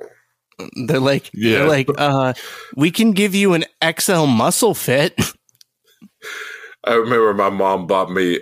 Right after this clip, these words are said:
Speaker 3: like, a X L. This was eighth grade. She got me an X L shirt from, uh, Hollister, and that thing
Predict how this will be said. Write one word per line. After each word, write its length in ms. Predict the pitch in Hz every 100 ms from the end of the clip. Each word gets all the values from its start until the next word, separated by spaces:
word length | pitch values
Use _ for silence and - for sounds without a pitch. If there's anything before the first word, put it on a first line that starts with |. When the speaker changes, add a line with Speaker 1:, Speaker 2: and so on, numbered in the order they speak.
| -
Speaker 3:
like, 180 | 90 87
a 180 | 82 80 -
X 280 | 107 -
L. 480 | 117 101 90 87 - _
This 180 | - 117
was 120 | 107 107
eighth 260 | 120 120
grade. 300 | - 110 87
She 80 | -
got 160 | 120 110
me 100 | 104
an 60 | -
X 280 | 110 - 135
L 160 | 107
shirt 460 | 98 - 110 92 - - _ _ _ - - -
from, 300 | - 104 90
uh, 180 | 85
Hollister, 800 | 82 110 101 95 - - 73 73 - - - -
and 180 | 92 87
that 200 | 107 104
thing 480 | - 104 90 80